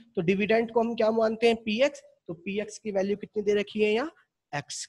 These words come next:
क्यूब प्लस वन। किस चीज से divide कर रहे हैं, on dividing this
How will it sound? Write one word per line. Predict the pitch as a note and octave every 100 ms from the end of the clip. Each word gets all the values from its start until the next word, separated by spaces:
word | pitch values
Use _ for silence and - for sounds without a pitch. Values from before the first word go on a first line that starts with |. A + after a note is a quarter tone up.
| -
क्यूब | D3+ A3+ C4+ -
प्लस | C#3 D3+ -
वन। | C3 C3 - _ _ _ -
किस | C4 B3+
चीज | C4 B3+
से | A#3 C4+
divide | A#3+ A#3+ A#3+
कर | C4 A#3+
रहे | B3
हैं, | C4+ -
on | G#3+ G#3
dividing | E3 D#3 D3 D3 F3 D4 - - -
this | C3+ C4